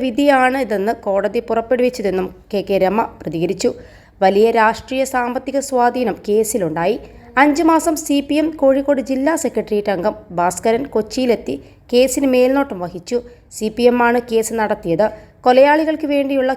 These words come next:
കേസും പാർട്ടിയാണ് നടത്തുന്നത്. സി പി എമ്മിന്റെ പങ്കാണ് ഹൈക്കോടതി തെളിയിച്ചിട്ടുള്ളത്.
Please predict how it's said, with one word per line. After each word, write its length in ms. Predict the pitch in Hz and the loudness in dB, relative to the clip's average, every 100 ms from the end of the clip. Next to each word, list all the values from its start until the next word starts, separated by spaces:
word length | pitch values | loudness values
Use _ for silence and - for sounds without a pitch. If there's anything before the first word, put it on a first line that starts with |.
| 262 | -4
കേസും 320 | 240 233 240 233 | -8 -6 -6 0
പാർട്ടിയാണ് 480 | 220 226 240 180 175 | 0 0 -2 -2 -2
നടത്തുന്നത്. 440 | 165 165 175 175 214 - - - - | -4 -6 -6 0 0 -2 -18 -16 -6
സി 100 | 202 202 | -6 0
പി 80 | 226 | 2
എമ്മിന്റെ 260 | 240 240 247 | 4 2 2
പങ്കാണ് 440 | 226 233 240 208 220 | 0 2 2 0 -2
ഹൈക്കോടതി 520 | 220 208 220 233 190 - - | -2 -2 0 -2 -2 -6 -6
തെളിയിച്ചിട്ടുള്ളത്. 680 | 170 185 180 - 156 151 | -4 -4 -4 -2 0 2